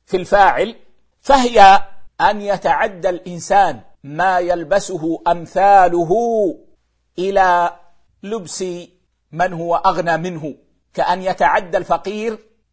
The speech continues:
لبس أمثاله إلى لبس الأغنياء المترفهين وهو لا يجد، وقد يقترض من أجل هذا، فهذا إسراف لصفة في الفاعل.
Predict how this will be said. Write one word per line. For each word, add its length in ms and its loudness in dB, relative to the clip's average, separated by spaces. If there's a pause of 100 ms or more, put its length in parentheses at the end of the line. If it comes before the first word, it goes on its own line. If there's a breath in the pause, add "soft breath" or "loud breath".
لبس 260 -6 (120)
أمثاله 840 -2 (360)
إلى 160 0
لبس 360 0
الأغنياء 800 -2 (300)
المترفهين 1000 -6 (460)
وهو 260 2
لا 200 4
يجد، 340 -4 (560)
وقد 320 0
يقترض 500 -2
من 220 -10
أجل 380 -4 (320)
هذا، 380 2 (360)
فهذا 380 2
إسراف 600 -2
لصفة 840 -6
في 120 -12
الفاعل. 580 -6